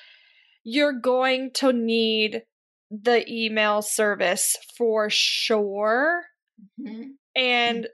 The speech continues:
Speaker 1: it's essentially your,
Speaker 2: <clears throat>
Speaker 1: your backup plan. Like, you,
Speaker 2: Yeah.
Speaker 1: you, <sighs> please don't forget about it. Like, you
Speaker 2: Right.
Speaker 1: need to be building this along with your client-based business.
Speaker 2: And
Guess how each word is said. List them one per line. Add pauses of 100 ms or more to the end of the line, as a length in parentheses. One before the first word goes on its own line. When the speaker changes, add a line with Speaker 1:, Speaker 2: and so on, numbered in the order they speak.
(180)
Speaker 1:
it's
essentially
your, (160)
Speaker 2:
<clears throat>
Speaker 1:
your
backup
plan. (240)
Like,
you,
Speaker 2:
Yeah.
Speaker 1:
you, (440)
<sighs>
please
don't (480)
forget
about
it. (100)
Like,
you
Speaker 2:
Right.
Speaker 1:
need
to
be
building
this (180)
along
with
your
client-based
business. (360)
Speaker 2:
And